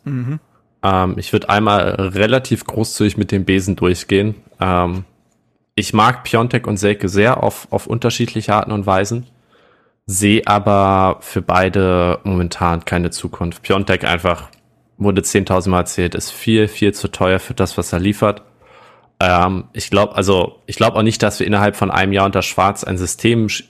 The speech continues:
Speaker 2: jetzt etablieren können, in dem Piontek zur Geltung kommt. Ähm, Piontek ist ein reiner Strafraumstürmer, ist kein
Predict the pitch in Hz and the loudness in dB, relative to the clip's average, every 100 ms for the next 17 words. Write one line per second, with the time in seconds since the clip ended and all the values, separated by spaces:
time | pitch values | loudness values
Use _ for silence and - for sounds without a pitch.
0 | - 98 - 101 98 95 107 104 - 107 | -4 -4 -2 0 0 2 2 2 0 0
1 | 104 101 - 110 - 101 101 101 - 101 | 2 0 -2 -10 -6 0 2 2 0 0
2 | 98 - 98 92 98 101 95 - 98 98 | -2 -2 -2 0 0 -2 -4 -2 -4 -6
3 | - 90 85 85 - - 95 101 98 95 | -4 -2 -2 -4 -8 -2 -2 0 -2 -2
4 | 110 101 101 104 - 95 - 98 98 - | 0 0 0 -2 0 -2 0 -4 -4 -8
5 | _ _ - - 104 101 101 - - - | _ _ -10 -2 0 2 2 0 -6 -2
6 | 95 98 101 | 0 2 0